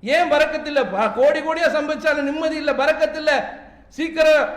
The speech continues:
அவங்க வந்து வரிசையா மௌத்தாக்கிட்டே இருக்கிறாங்க. இப்படி எல்லாம் சொல்லக்கூடிய அந்த சந்தர்ப்பத்துல நாம இந்த ஹதீஸை நாம ஃபாலோ பண்ணோம்னா,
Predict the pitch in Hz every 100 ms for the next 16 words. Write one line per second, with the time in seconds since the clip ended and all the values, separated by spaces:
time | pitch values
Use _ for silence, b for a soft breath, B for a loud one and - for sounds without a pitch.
0 | - 240 277 285 277 285 302 262 262 185
1 | 277 247 330 320 285 320 311 302 311 330
2 | 311 302 294 269 254 294 330 311 285 320
3 | 311 302 285 220 - - 269 294 269 262
4 | 302 294 277 254 240 262 320 - - -
5 | 156 185 262 311 330 311 - - 160 220
6 | 277 269 202 208 277 311 294 254 226 202
7 | 196 208 214 202 190 185 196